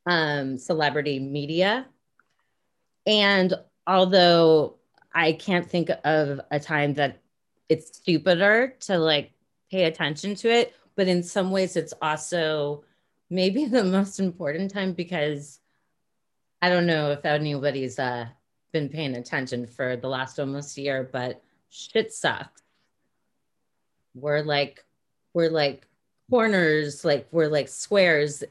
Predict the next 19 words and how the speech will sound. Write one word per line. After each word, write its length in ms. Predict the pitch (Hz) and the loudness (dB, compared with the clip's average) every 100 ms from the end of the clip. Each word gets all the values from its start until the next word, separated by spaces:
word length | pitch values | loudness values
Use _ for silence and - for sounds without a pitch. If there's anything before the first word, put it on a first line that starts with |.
| - | -8
on 200 | 156 147 | -6 -4
a 60 | 143 | -6
computer 560 | - 147 - 190 160 | -8 -10 -4 0 0
screen 460 | 151 - 147 139 131 | -2 -6 -4 -4 -4
most 240 | 131 - | -6 -8
of 80 | 131 | -10
the 80 | 135 | -10
time 320 | 139 127 127 | -6 -6 -6
to 140 | - | -10
one 220 | 131 131 127 | -10 -8 -8
another. 720 | 123 117 120 117 113 117 - _ _ _ _ _ _ | -8 -10 -10 -10 -8 -10 -14 _ _ _ _ _ _
Um, 280 | 139 135 127 | -6 -4 -4
there's 220 | 131 127 | -6 -6
a 60 | 135 | -8
lot 200 | 131 139 | -6 -6
of 120 | 143 | -6
isolation, 1120 | 123 139 - 143 123 123 - 127 127 127 123 _ - | -6 -6 -8 -8 -6 -8 -8 -8 -6 -6 -8 _ -10
and 720 | 143 135 131 131 127 127 127 _ _ _ | -8 -6 -8 -8 -8 -10 -12 _ _ _
yet 640 | 147 175 277 196 208 - | -4 0 2 4 2 0